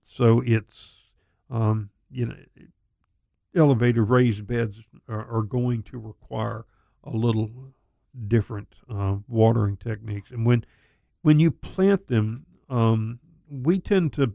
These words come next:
plant things in rows. Consider mixing up your plants, um, not putting two tomatoes right together. Uh, and even if you're planting tomatoes, don't let them touch. There should be air being,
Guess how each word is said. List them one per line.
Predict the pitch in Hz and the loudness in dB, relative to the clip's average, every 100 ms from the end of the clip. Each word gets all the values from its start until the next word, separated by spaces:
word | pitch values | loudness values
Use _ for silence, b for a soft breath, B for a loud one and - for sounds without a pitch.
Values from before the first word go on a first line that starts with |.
| - | -8
plant | - - 127 139 _ | -12 0 0 0 _
things | 131 127 110 | -2 -2 -2
in | 107 98 | -8 -10
rows. | 98 113 117 120 135 127 - _ _ _ _ _ | -4 0 2 4 2 0 -8 _ _ _ _ _
Consider | - 139 - - 226 185 | -2 -2 0 -2 0 0
mixing | 135 127 135 147 - 147 131 | 2 4 4 4 -2 -4 0
up | 120 117 | 0 -2
your | 113 101 | -8 -16
plants, | - - 117 101 - _ - | -12 0 0 0 -4 _ -2
um, | 117 110 107 - _ _ _ _ | 2 2 0 -8 _ _ _ _
not | 123 117 131 - - | -6 0 0 0 -4
putting | 147 135 123 | 2 4 2
two | 110 135 | 0 -2
tomatoes | 117 - 127 113 107 117 | -4 -4 -4 -2 -2 -2
right | 110 117 | -6 -6
together. | - 110 117 113 107 - _ _ _ _ 127 | -10 -2 0 0 -4 -12 _ _ _ _ -10
Uh, | 127 123 127 127 | -8 -8 -8 -12
and | 127 110 | -10 0
even | 123 131 | 2 4
if | 123 - | 2 0
you're | 117 | -4
planting | - 127 127 110 | 0 2 2 0
tomatoes, | 120 107 107 101 | -2 0 0 0
don't | 123 135 | 0 2
let | 120 | 2
them | 120 104 | 0 -6
touch. | - 113 104 _ _ | -6 -10 -10 _ _
There | 120 117 | -8 -8
should | - 123 | -4 -6
be | 107 117 | -4 -6
air | 113 120 120 113 - _ _ | 0 2 4 2 -2 _ _
being, | 123 117 120 | 0 0 -2